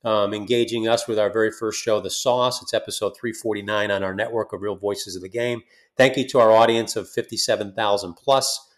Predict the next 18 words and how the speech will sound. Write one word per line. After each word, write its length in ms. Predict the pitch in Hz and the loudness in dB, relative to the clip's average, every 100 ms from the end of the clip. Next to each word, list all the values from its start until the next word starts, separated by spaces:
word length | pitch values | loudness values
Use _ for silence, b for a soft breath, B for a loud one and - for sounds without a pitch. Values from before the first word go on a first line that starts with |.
| b | b
We'll 100 | 117 | -4
keep 240 | - 127 - | -2 -4 4
you 100 | 120 | 4
updated 460 | 120 120 117 107 | 4 2 2 2
on 160 | 107 101 | 2 0
the 60 | 98 | -4
Michigan 440 | 110 - 110 104 | -4 -4 -6 -6
situation 680 | - 104 - 104 107 - 107 | -6 -8 -6 -4 -4 -6 -6
as 120 | 95 | -6
it 60 | 98 | -4
goes 240 | 101 101 | -4 -4
through. 240 | - 113 - | -4 -4 -2
Check 240 | 110 98 | -2 0
out 120 | 107 | 0
our 80 | 98 | 0
social 360 | - 110 - 101 | -2 -4 -4 -6
media 280 | 110 110 110 | -4 -2 -4
page. 400 | 117 110 110 | -6 -6 -8